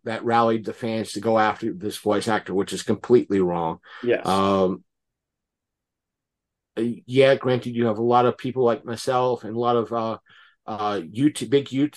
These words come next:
Speaker 1: somewhat big YouTubers that criticize, uh, Gearbox and Borderlands for not fixing shit over the past eleven years,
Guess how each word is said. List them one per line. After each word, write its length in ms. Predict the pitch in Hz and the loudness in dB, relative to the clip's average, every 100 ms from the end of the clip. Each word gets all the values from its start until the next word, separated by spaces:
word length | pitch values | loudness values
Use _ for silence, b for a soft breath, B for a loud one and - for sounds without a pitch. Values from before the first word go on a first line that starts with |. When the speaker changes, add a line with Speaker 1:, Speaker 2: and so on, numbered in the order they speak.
| - | -12
Speaker 1:
somewhat 400 | - 196 196 110 | -2 0 2 2
big 200 | 143 131 | 2 2
YouTubers 560 | 127 127 135 117 113 - | -4 -6 -4 -2 -2 -2
that 260 | 110 107 _ _ | -4 -4 _ _
criticize, 1000 | - 131 120 - 120 120 117 113 104 - - | -4 -2 0 0 2 2 2 0 -2 -10 -8
uh, 240 | 104 101 - - | -6 -6 -8 0
Gearbox 640 | 120 113 113 113 - - | 2 4 4 2 0 -10
and 420 | 92 101 104 95 | -10 -8 -8 -6
Borderlands 600 | - 117 113 110 110 104 | 6 8 8 4 0 -4
for 240 | - 107 104 | 0 2 2
not 280 | 104 104 - | 2 -2 -2
fixing 360 | 117 107 156 | -4 -2 -6
shit 240 | 143 175 170 | 2 2 4
over 240 | 139 151 156 | 4 4 2
the 60 | |
past 340 | 170 165 156 - | 0 0 -2 -4
eleven 480 | 135 117 - 135 127 | -2 -2 -2 -2 -2
years, 420 | 127 147 165 165 | 0 0 0 -4